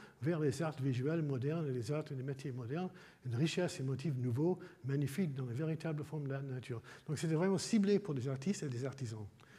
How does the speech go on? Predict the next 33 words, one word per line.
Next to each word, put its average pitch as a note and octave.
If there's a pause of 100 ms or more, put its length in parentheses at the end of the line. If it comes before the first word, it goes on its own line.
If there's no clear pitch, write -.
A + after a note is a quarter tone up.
(200)
son -
livre, C3 (100)
et A2
qui D3
est, D3
qui C#3+
est -
quand D3+
même, E3+
avait D3+
un, D#3+
un, D#3
une E3
très G3+
grande F3+
influence. B2+ (1200)
Et C3
dans G#3+
lequel G#3
on D#3
trouve A3+
que, C#3+ (280)
que -
le C#3
maire G3+
de F3
Nice F#3+
est -
très, -
très B3+
bien A3
représenté, F3+
hein. D#3+